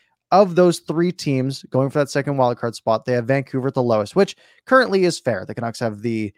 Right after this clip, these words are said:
uh, the fewest points, uh, or at least the worst points percentage out of those teams. Actually, they're tied with Vegas basically in points percentage. Um, but Vegas is historically a better team than the Canucks. Um, and the Canucks have been good for three months.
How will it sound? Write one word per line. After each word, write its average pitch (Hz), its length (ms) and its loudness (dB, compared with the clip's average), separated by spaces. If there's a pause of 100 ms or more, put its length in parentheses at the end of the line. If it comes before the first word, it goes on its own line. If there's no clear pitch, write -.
(320)
uh, 113 140 0
the 110 120 -4
fewest 127 480 -4
points, 131 500 -4 (200)
uh, 113 280 0
or 117 60 -2
at 117 80 0
least 123 180 -4
the 139 60 -4
worst 127 300 -4
points 131 220 -4
percentage 123 640 -4
out 123 100 -2
of 120 60 -2
those 117 120 -8
teams. 139 140 -6
Actually, 160 300 0
they're 127 220 0
tied 120 280 -2
with 104 120 -10
Vegas 101 280 -6
basically 110 260 -8
in 101 80 -14
points 104 180 -10
percentage. - 420 -12 (440)
Um, 123 400 0
but 160 160 0
Vegas 160 420 4
is 143 120 -2
historically 139 680 2
a 120 60 4
better 117 280 0
team 107 440 -8 (200)
than 123 280 -4
the 110 80 -6
Canucks. 113 480 -4 (460)
Um, 113 580 -2 (280)
and 113 440 -4 (180)
the 123 120 -6
Canucks - 480 -4 (200)
have 117 220 -8
been 110 180 -6
good 113 180 -4
for 101 340 -6
three 104 160 -8
months. 95 320 -10